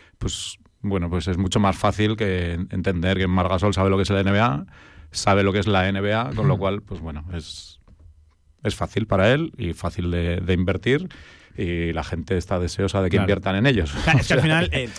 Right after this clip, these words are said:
Speaker 2: muchas veces hablamos de participar, de, de, de impulsar. Eh, esto se trata de invertir, pero ojo, eh, en los videojuegos electrónicos, en el deporte real, en el
Speaker 1: En
Speaker 2: deporte
Speaker 1: todo, en todo,
Speaker 2: tradicional,
Speaker 1: claro.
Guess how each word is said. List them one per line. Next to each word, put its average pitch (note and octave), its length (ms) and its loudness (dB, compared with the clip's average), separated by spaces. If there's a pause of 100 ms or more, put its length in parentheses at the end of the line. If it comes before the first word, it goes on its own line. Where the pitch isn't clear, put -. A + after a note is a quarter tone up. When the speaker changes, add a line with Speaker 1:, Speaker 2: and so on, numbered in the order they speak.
(300)
Speaker 2:
muchas C#3 180 0
veces E3 180 4
hablamos E3 420 2
de D#3 100 0
participar, D3 840 0
de, C#3 220 0
de, C3+ 240 -2
de C3+ 80 0
impulsar. C#3 480 2
Eh, A#2 120 -10
esto B2+ 200 -4
se B2 80 -2
trata A#2 180 -2
de C#3+ 60 2
invertir, B2 580 2
pero A2 220 -6
ojo, C3+ 400 -2
eh, A2 560 -2
en F3 160 2
los C#3+ 100 4
videojuegos C#3 460 2
electrónicos, E3+ 840 0
en C3 120 -4
el C3 160 -4
deporte D3 460 0
real, E3 420 2
en D#3 60 0
el C#3+ 40 0
Speaker 1:
En C#3+ 40 0
Speaker 2:
deporte C#3 300 2
Speaker 1:
todo, G2+ 140 2
en F#2+ 60 0
todo, G2+ 140 2
Speaker 2:
tradicional, B2+ 340 0
Speaker 1:
claro. - 140 -16